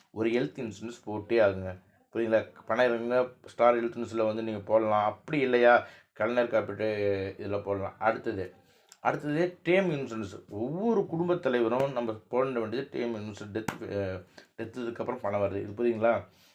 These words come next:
இது வந்து நம்மளை நம்பி இருக்கிற குடும்பத்துக்கு வந்து ரொம்ப பயனுள்ளதா இருக்கும். நம்ம தான் குடும்பத்தை வந்து சம்பாதிச்சு லைன் பண்ணி கொடுக்குறோம்னா, அந்த குடும்பம் வந்து நம்மளை நம்பி இருக்கிறப்ப, நம்மளுக்கு ஒரு விபத்துலையோ,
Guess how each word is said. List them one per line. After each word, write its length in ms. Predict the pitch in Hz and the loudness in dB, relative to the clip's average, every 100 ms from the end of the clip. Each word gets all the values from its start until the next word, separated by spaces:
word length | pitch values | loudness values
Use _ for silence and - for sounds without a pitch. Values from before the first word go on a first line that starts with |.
| _ | _
இது 220 | 143 165 | -6 -2
வந்து 200 | 165 151 | 0 0
நம்மளை 440 | 147 123 165 180 165 | 2 2 4 6 6
நம்பி 200 | 165 165 | 4 2
இருக்கிற 200 | 131 120 | 0 -4
குடும்பத்துக்கு 520 | 120 123 127 113 101 | -4 -4 -4 -4 -4
வந்து 160 | 107 | -4
ரொம்ப 280 | 135 117 139 | -2 -2 -4
பயனுள்ளதா 580 | 170 113 110 107 101 104 | 2 2 2 0 0 0
இருக்கும். 300 | 98 92 92 - _ _ _ _ _ _ _ - | -2 -4 -10 -12 _ _ _ _ _ _ _ -12
நம்ம 300 | 127 127 123 | 0 4 8
தான் 240 | 135 139 | 8 6
குடும்பத்தை 380 | 131 135 135 127 | 2 0 0 0
வந்து 200 | 127 120 | 0 -2
சம்பாதிச்சு 300 | 120 127 120 | 2 2 2
லைன் 180 | 120 127 | -2 -2
பண்ணி 160 | 120 | -6
கொடுக்குறோம்னா, 540 | 113 117 104 107 131 143 | -6 -6 -4 -2 0 0
அந்த 160 | 127 | -2
குடும்பம் 340 | 113 117 120 113 | -4 -4 -2 -2
வந்து 140 | 127 | 0
நம்மளை 200 | 104 110 | 0 0
நம்பி 220 | 107 110 | -2 -2
இருக்கிறப்ப, 360 | 113 101 120 110 | -2 -2 -4 -4
நம்மளுக்கு 200 | 123 123 | -2 0
ஒரு 140 | 117 | 0
விபத்துலையோ, 580 | 104 107 117 110 113 151 | -2 -4 -4 -2 -2 -2